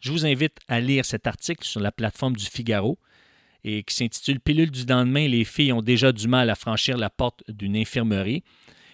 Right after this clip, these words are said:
Et, euh, donc, à ce moment-là, ça, ça réduit les délais d'accès, ça facilite le recours. Et nous, au Québec, c'est déjà, c'est déjà en, c'est déjà en place dans les écoles. Donc, euh,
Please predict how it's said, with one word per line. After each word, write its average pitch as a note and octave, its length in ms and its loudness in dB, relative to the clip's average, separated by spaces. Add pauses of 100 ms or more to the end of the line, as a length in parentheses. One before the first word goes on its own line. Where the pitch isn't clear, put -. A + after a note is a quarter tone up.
(100)
Et, C3 280 4
euh, B2+ 220 2
donc, C#3+ 480 4
à B2+ 100 0
ce - 120 -2
moment-là, C3 480 4
ça, D3 600 2
ça - 260 2
réduit C#3+ 400 0
les D#3 160 2
délais B2+ 260 4
d'accès, A#2+ 560 -2
ça - 200 -4
facilite D3 600 -2
le B2+ 120 4
recours. A#2 540 -2 (460)
Et A2+ 80 0
nous, D#3+ 180 6
au A2+ 240 2
Québec, B2+ 380 2
c'est G#2+ 200 -2
déjà, G2+ 420 0
c'est G2 160 -6
déjà G2 560 0
en, A2 260 -6 (800)
c'est - 160 -6
déjà A#2+ 240 4
en A2+ 100 4
place B2+ 300 -2
dans G2 100 -2
les F2+ 180 -4
écoles. G#2 380 -6
Donc, G2+ 240 -6
euh, - 80 -8